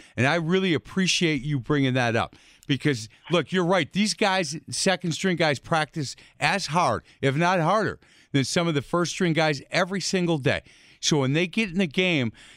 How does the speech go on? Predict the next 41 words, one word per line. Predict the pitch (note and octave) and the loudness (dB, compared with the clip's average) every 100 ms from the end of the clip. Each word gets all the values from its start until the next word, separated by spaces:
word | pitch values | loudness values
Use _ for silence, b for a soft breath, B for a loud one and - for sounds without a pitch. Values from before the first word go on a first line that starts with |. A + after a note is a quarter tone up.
| - | -2
it | C3 | 0
always | D3+ G3 E3+ | 2 0 -2
bothers | - F3 G3+ F#3 B2 | -2 0 0 -2 -2
me | D3 C3+ | 0 0
if | C3+ C3+ | 0 -4
the | - | -4
guys | B2+ D3+ D#3 | 0 0 0
that | D3+ | 0
are | C3+ | -2
starting, | A2 - E3+ E3 | 0 0 0 2
the | C#3 | 0
crowd | A2 - D3+ D#3+ D#3 | -4 -2 0 2 0
now | D#3+ D#3 D3+ | 0 2 0
is, | B2 B B - | -2 B B 0
you | D#3 | 2
know, | C3 | 2
looking | C#3+ E3 F3 | 0 -2 0
the | D#3 D3+ | 2 2
other | C#3+ B2+ | 2 0
way. | C3+ C3 A#2+ B B | 2 2 0 B B
The | - A#2+ | -2 -2
starters | - E3 E3 E3+ C3+ | 0 0 2 0 0
are | C#3+ | 2
all, | C3 C#3 C3+ A#2+ B B | 2 2 0 -2 B B
you | D#3 | 0
know, | C#3 | 2
sitting | B2 - F#3 D#3 | 0 0 0 0
on | E3 | 0
the | C3+ | 0
bench | D#3+ C#3 - | 0 -2 -2
talking | D#3 D3 - C3+ | 0 0 0 0
how, | B2 C3+ G2+ C2 | 0 0 -2 -6
you | C#3 | -2
know, | C3 | 0
"Hey, | A2+ B2+ | 2 2
man, | G#2+ B2 | 2 0
we | A2 C3+ | 2 0
had | A#2+ | 0
a | |
great | F#2+ B2+ A#2+ | -2 -2 -2
game." | - B2 A#2+ | 0 0 0